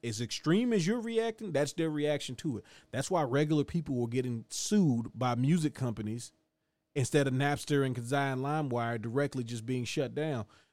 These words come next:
because they were taking it to the extreme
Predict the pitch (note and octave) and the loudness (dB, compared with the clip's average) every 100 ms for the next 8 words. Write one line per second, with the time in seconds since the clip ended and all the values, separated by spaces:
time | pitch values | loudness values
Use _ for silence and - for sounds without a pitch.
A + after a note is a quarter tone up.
0 | - B2+ - C3 B2 A#2+ - _ _ _ | -6 -4 2 2 4 -2 -6 _ _ _
1 | _ _ _ _ - C#3 F#3+ F#3 - D#3 | _ _ _ _ -2 2 6 4 4 2
2 | C3+ C3 C#3 B2+ B2 A2+ - A#2+ A2+ B2 | 2 0 0 2 0 -2 -4 -4 -2 -4